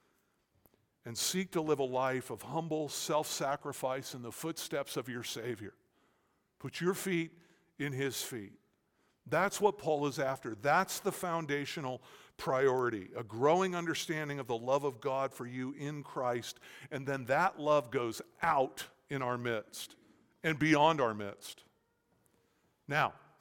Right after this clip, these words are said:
what's the result of this insightful love? Well, this is our second priority.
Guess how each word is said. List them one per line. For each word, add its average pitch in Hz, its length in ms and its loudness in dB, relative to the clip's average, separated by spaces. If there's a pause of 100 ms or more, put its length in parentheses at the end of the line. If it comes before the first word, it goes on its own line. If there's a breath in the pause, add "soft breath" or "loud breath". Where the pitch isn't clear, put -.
(320 loud breath)
what's 190 260 6
the 202 80 8
result 180 480 8
of 151 100 0
this 147 220 0
insightful 151 640 0
love? 131 360 6
Well, 131 120 -2
this 185 240 2
is 156 100 0
our 175 140 2
second 175 460 -2
priority. 143 640 4